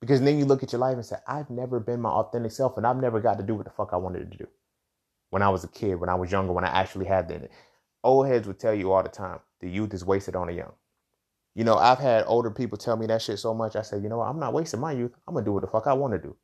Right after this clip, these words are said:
I caught major flack for it. Major flack for it. In the beginning stages of my entrepreneurship, I caught major flack for it. Everybody was,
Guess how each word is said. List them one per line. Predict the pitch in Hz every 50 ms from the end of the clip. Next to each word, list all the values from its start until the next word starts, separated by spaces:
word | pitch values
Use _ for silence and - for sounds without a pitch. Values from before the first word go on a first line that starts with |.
| _ _ _ _ _ _ _ _ _ _ _ _ _ _ _ _ _ -
I | - 143
caught | - - 113 98 - - - 90
major | 92 95 101 104 104 107 110 110 107 107 104 104 92 - 90 85
flack | 82 - 73 - - - -
for | - - - -
it. | - _ _ _ _ _ _ _ _ _ _ _ _ _ _ _ _ _ _ _ _ _ _ -
Major | - 95 95 98 98 98 - 73 71
flack | - - - - - -
for | - - -
it. | - _ _ - _ _ - 98
In | 98
the | 98
beginning | 87 92 85 98 101 107 107 101
stages | - - 92 101 98 98 95
of | 95
my | 92 92 82 95
entrepreneurship, | 95 92 - - 85 90 92 92 90 - - 123 - - _ _ _ _ _ _ _ _ _ _ _ _ _ _ _ _ _ _ _ _ _ _ _ -
I | 98 98
caught | - - - 87 80 82 82
major | 85 85 85 87 90 90 90 90 87 80 69 64 - -
flack | - - - - _
for | - - - -
it. | -
Everybody | - 104 101 98 87 80 80 76 71
was, | 64 62 58 -